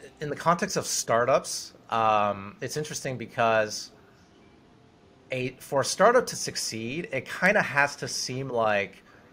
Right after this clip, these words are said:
a bad idea, right? And what I mean by that is if it's an obvious idea to everyone,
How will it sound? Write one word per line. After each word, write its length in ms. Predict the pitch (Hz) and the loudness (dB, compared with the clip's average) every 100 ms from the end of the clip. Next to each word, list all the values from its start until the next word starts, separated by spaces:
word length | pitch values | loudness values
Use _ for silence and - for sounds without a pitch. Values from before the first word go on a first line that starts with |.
| - - | -14 -6
a 100 | 117 | -6
bad 360 | 95 117 117 | 0 2 4
idea, 420 | 107 92 87 - - _ _ _ _ - | 2 -2 -10 -14 -16 _ _ _ _ -12
right? 200 | 104 104 | -2 0
And 80 | 113 | 0
what 100 | 120 | 2
I 60 | 120 | 0
mean 220 | 139 160 | 0 2
by 160 | 135 113 | 4 6
that 380 | 107 101 - - - - - | 4 2 0 -12 -20 -20 -8
is 540 | 110 107 101 98 95 - - - - | -4 -2 -4 -6 -10 -12 -20 -12 -8
if 180 | 123 165 | -2 0
it's 160 | - | 0
an 100 | 190 - | -2 2
obvious 460 | 110 123 139 139 120 | 2 4 2 2 0
idea 320 | 104 107 110 | 0 -2 -4
to 180 | - 82 | -4 -6
everyone, 600 | 92 104 120 151 185 | -6 -6 -6 -4 -6